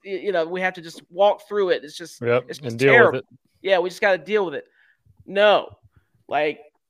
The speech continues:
Speaker 1: we gotta s-, we gotta stop this. We have to walk away from this technology, uh, because it's wh-, what I imagine will happen is I don't think an artificial intelligence that be-,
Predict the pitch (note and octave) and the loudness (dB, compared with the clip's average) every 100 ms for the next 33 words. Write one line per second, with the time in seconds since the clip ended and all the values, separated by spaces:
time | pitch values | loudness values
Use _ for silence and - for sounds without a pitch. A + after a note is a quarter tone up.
0 | _ F#3+ F3 F3+ G#3 A#3 - G3+ G3 F#3+ | _ -12 -2 0 0 -2 -10 -12 -2 -2
1 | F#3+ - G3+ G3 - D3+ A#2+ - D3 E3 | -2 -6 -4 -4 -4 -12 -12 -16 -16 -12
2 | F3+ G#3+ G#3+ F#3+ D3+ F#3+ - D#3+ F#3+ B3 | -8 -8 -8 -10 -6 -8 -8 -6 -6 -8
3 | E3+ D3 - _ D3 E3 - E3+ D3 F3+ | -14 -14 -20 _ -20 -18 -12 -10 -6 -6
4 | D#3+ A#2+ E2 _ _ _ _ _ - D3+ | -6 -10 -20 _ _ _ _ _ -6 -2
5 | C#3+ B2+ D3 F3 F#3 E3+ E3 D3 - C#3 | -2 -2 -6 -14 -8 -4 -4 -6 -12 -12
6 | E3 - - _ _ _ _ _ _ _ | -12 -16 -20 _ _ _ _ _ _ _
7 | _ _ _ F3+ - F3+ G3 G#3 F3+ A#3+ | _ _ _ -10 -10 -6 -2 0 2 2
8 | A#3 F3+ F3+ D#3+ E3+ E3 E3+ E3 E3 D#3+ | 2 -4 -6 -8 -16 -14 -14 -12 -8 -8
9 | D#3 D#3 D3+ D3 _ _ _ _ F3 F3 | -8 -12 -12 -20 _ _ _ _ -6 -4
10 | E3+ D#3+ D3 - _ _ _ _ _ _ | -4 -6 -12 -20 _ _ _ _ _ _
11 | _ - G3 C#4 C#4 C#4 - A#3 A3+ G#3+ | _ -6 0 0 -2 -8 -10 -8 -8 -14
12 | _ _ F3 E3 G3 G#3 G#3 G#3 G3+ F#3+ | _ _ -12 -6 -4 -6 -8 -12 -10 -12
13 | E3 - F#3+ F#3+ F3+ E3 D#3 - - - | -12 -10 -6 -6 -6 -14 -20 -20 -20 -14
14 | E3 E3 | -12 -14